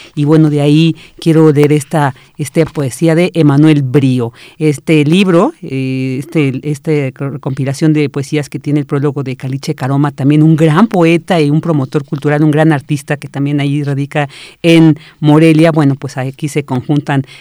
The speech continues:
estas miradas y quiero compartirles el poema que se titula Mediodía. Así tiritan las flores en la boca de la primavera. Se tuercen, se yerguen,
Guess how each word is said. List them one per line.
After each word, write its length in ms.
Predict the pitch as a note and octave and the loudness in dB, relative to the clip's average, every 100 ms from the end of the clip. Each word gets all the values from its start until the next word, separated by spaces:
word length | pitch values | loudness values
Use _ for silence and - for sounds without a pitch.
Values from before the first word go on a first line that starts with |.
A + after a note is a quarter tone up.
| - | -6
estas 380 | D3 C3 D3+ D3 | -6 -4 -4 -2
miradas 420 | C#3+ C#3+ D3 - | 0 0 -2 -6
y 60 | C#3 | -8
quiero 220 | C#3 C#3+ | -6 -4
compartirles 720 | C#3+ C3+ C3 - E3+ E3+ - - - | -4 -4 -4 -2 0 0 -2 -16 0
el 160 | A3+ A3 | 0 2
poema 480 | F3 E3+ F3+ F#3+ - _ _ | 4 4 4 2 -2 _ _
que 80 | E3+ | -6
se 100 | D#3+ | -6
titula 540 | - C#3+ E3+ E3 E3+ - | -6 -2 0 2 2 0
Mediodía. 720 | E3 D#3+ C#3+ C#3+ A#2 G#2+ F2+ - _ _ _ _ _ _ _ _ _ _ - - - | 2 2 4 2 0 -6 -10 -18 _ _ _ _ _ _ _ _ _ _ -20 -18 -4
Así 260 | G#3 - C4 | -2 0 2
tiritan 460 | C#4 A3+ G#3+ A3 | 4 4 2 2
las 140 | F3 - | 2 0
flores 360 | F3+ F3+ F3+ | 0 0 0
en 80 | F3 | 0
la 100 | D3+ | 2
boca 320 | C#3+ D3 D#3+ | 0 -2 -2
de 100 | D3 | -2
la 120 | C3+ C3+ | -2 -2
primavera. 600 | C#3+ C3 B2+ B2+ B2+ - _ _ _ | -2 -2 -2 -6 -8 -20 _ _ _
Se 220 | - - | -12 -8
tuercen, 600 | D#3 E3 E3 D3 B2 A2+ _ _ _ _ _ | -4 0 0 0 -6 -12 _ _ _ _ _
se 220 | - D3+ | -6 -4
yerguen, 460 | C#3 D3+ C#3 B2 | 0 0 0 -8